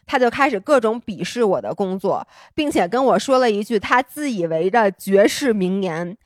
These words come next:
：“学历决定一个人的层次。”我为了表示礼貌，去之前还买了一支七百多的钢笔作为见面礼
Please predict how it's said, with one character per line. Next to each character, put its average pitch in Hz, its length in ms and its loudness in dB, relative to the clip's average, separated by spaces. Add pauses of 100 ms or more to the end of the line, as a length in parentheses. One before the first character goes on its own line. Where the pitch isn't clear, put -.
(180)
：“学 220 380 2
历 262 200 -2
决 202 200 0
定 214 180 -2
一 190 140 -6
个 208 100 -2
人 196 100 -4
的 208 120 -2
层 170 340 -12
次。” 202 320 -8 (960)
我 240 180 4
为 330 200 8
了 320 100 6
表 196 260 4
示 311 180 -4
礼 226 220 -4
貌， 208 280 2
去 302 200 -4
之 294 140 -4
前 269 200 -2
还 277 140 -2
买 226 220 -2
了 165 100 -4
一 202 80 -4
支 247 160 -6
七 - 240 -8
百 240 200 0
多 214 160 0
的 220 100 0
钢 285 260 0
笔 247 160 -12
作 226 140 -4
为 220 160 0
见 262 160 -4
面 247 260 -4
礼 120 240 -12